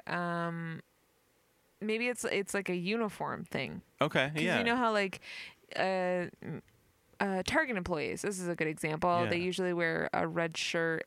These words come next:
Speaker 1: and khaki pants or black
Speaker 2: Right.
Speaker 1: pants.
Speaker 2: Yeah.
Speaker 1: So maybe it's, like, the mask is just, like, a part of their uniform so
Speaker 2: Okay.
Speaker 1: that,
Speaker 2: Okay.
Speaker 1: um, you know, it, it, part of the company motto is,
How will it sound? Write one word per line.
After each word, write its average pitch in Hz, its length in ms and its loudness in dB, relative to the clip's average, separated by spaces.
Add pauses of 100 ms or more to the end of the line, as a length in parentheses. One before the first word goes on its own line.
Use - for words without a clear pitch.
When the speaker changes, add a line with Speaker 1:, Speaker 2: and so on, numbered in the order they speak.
Speaker 1:
and 156 960 -4
khaki 170 320 -4
pants - 400 -4
or - 40 2
black 110 140 2
Speaker 2:
Right. 156 260 -2
Speaker 1:
pants. - 340 -6
Speaker 2:
Yeah. 101 260 -2 (240)
Speaker 1:
So 240 140 2
maybe 269 220 2
it's, 269 160 -4
like, 208 240 0
the 190 100 2
mask 175 340 0
is 170 180 -4
just, 175 240 -4
like, 160 360 -2
a 87 340 0 (520)
part 190 220 0
of 185 100 0
their 165 260 2
uniform 165 680 -2
so 143 60 4
Speaker 2:
Okay. 147 200 2
Speaker 1:
that, 151 340 0 (160)
Speaker 2:
Okay. 113 300 -2 (240)
Speaker 1:
um, 156 680 0 (500)
you 175 120 -2
know, 139 380 -4
it, - 280 -2 (220)
it, - 240 -2 (380)
part 180 300 -2
of 160 320 0
the 156 600 -2
company 170 460 -4
motto 151 640 0
is, 147 640 -4